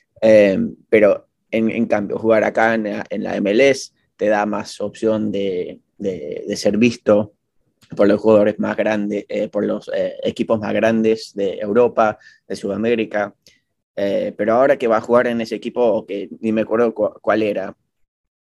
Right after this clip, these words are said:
eh, no, no sé, me, me parece, me parece mala idea moverse allá, pero no sé,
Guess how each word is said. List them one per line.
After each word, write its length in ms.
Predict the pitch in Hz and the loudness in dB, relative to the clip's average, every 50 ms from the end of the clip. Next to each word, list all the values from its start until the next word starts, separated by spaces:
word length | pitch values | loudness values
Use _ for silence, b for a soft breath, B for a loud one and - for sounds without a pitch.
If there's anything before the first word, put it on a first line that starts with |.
| _ _ _ _ _ _ - | _ _ _ _ _ _ -10
eh, 580 | - 101 101 98 87 85 87 - - - - _ _ _ _ _ _ _ | -8 -6 -6 -6 -6 -6 -8 -10 -12 -14 -16 _ _ _ _ _ _ _
no, 180 | - 120 127 - | -4 -4 -4 -2
no 140 | - 127 113 | -2 -2 -2
sé, 220 | - 69 - - _ _ _ _ _ _ _ _ | -2 -4 -8 -8 _ _ _ _ _ _ _ _
me, 160 | 117 131 - | -6 -6 0
me 140 | - 147 143 | 2 2 2
parece, 800 | 131 156 143 147 156 165 165 - 165 151 135 120 110 98 - _ _ _ _ _ _ _ _ _ _ _ _ _ _ _ _ _ _ _ _ _ _ _ _ _ _ _ | 4 6 6 8 6 6 4 4 4 4 4 4 0 -2 -4 _ _ _ _ _ _ _ _ _ _ _ _ _ _ _ _ _ _ _ _ _ _ _ _ _ _ _
me 100 | 131 127 | -4 0
parece 340 | - 135 139 151 147 147 135 | 2 4 4 4 4 2 0
mala 300 | 127 123 127 135 135 131 | 2 2 2 2 2 2
idea 500 | 127 117 107 113 113 117 113 120 120 - _ _ _ _ _ _ _ _ _ _ | 2 2 2 2 4 4 2 2 -2 -8 _ _ _ _ _ _ _ _ _ _
moverse 540 | _ 226 202 - 101 101 107 107 - - 98 | _ -4 -4 -2 -2 -2 -4 -4 -6 -6 -6
allá, 340 | 90 - - - 92 92 _ _ _ _ _ _ _ _ _ _ _ | -6 -6 -8 -12 -14 -14 _ _ _ _ _ _ _ _ _ _ _
pero 200 | _ 107 101 110 | _ -10 -8 -6
no 120 | 113 104 101 | -6 -6 -8
sé, 220 | - - - - | -8 -12 -14 -16